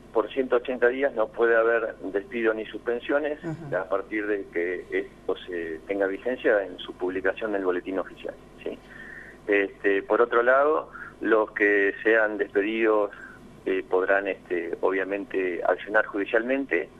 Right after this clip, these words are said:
Speaker 1: y en caso de aceptar el despido tendrían que tener una doble indemnización, ¿sí? Eh, y otra cuestión importante, porque hay muchas críticas que hacen a este, a este proyecto en cuanto a que,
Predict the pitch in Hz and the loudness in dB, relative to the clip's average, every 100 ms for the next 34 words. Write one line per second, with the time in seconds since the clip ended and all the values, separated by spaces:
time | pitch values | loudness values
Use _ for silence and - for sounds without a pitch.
0 | - - - - 104 92 107 107 110 101 | -20 -20 -18 -4 -4 2 2 2 2 2
1 | - 101 110 110 110 107 - 117 127 104 | 0 0 2 2 2 -4 -2 0 0 0
2 | 98 98 98 95 95 98 104 95 92 101 | -2 -2 -2 -4 -2 -2 0 0 2 2
3 | 98 95 90 90 85 85 80 80 - 73 | 2 0 -2 -2 -4 -4 -8 -10 -8 -10
4 | - - - - - - - - - - | -12 -16 -20 -20 -20 -18 -18 -20 -18 -8
5 | 90 - - - - - 98 95 95 90 | -8 -8 -18 -20 -20 -8 0 2 2 0
6 | 82 104 117 120 127 - 143 131 123 123 | 0 2 4 4 2 2 2 0 2 2
7 | - 139 135 127 113 98 92 92 92 101 | 4 2 2 -2 -2 -4 -4 0 0 2
8 | 95 90 - - - - 92 104 - 95 | -2 -6 -10 -16 -20 -16 -8 -8 2 2
9 | - - - 107 110 104 92 - 92 92 | 2 -4 -6 -6 -4 -4 -4 -2 -2 -2
10 | 92 90 - - 78 78 78 82 - 101 | -4 -8 -8 -8 -6 -4 0 -2 -2 -2
11 | 104 104 131 123 107 113 104 98 95 87 | 0 0 2 0 0 -4 -2 4 6 6
12 | 87 - 95 90 85 | 2 -2 -2 -2 -4